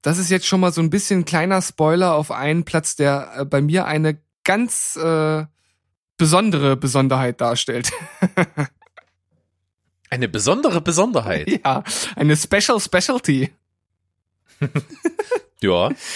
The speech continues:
Speaker 2: dann bin ich da sehr gespannt jetzt drauf.
Speaker 1: Ja.
Speaker 2: Das muss ich sagen.
Speaker 1: Okay, äh, wollen wir einfach, einfach starten. Ich würde sagen, ich, äh, fang mal an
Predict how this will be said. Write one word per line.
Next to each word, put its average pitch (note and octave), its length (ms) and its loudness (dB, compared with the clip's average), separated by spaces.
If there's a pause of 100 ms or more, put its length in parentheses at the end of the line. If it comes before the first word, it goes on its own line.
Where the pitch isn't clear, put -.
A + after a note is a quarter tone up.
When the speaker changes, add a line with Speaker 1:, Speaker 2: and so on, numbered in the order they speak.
(280)
Speaker 2:
dann F#2+ 240 0
bin C3 160 -2
ich D#3 140 -2
da A2+ 120 4
sehr C3+ 200 2
gespannt C3 340 -4
jetzt F#2 200 -6
drauf. D2+ 220 -4
Speaker 1:
Ja. C3+ 200 2
Speaker 2:
Das G#2+ 160 -8
muss C#3+ 160 -6
ich B2 100 -10
sagen. G2 340 -6
Speaker 1:
Okay, F3 320 0 (220)
äh, D3 160 2
wollen F#3+ 160 2
wir A#3+ 80 4
einfach, F#3 320 0
einfach F3+ 220 0
starten. C3+ 400 0
Ich C3+ 100 -8
würde F#3 140 0
sagen, F3 400 0
ich, E3 260 -14
äh, D#3+ 60 -4
fang G3 240 -4
mal D#3 120 2
an G#3+ 180 -4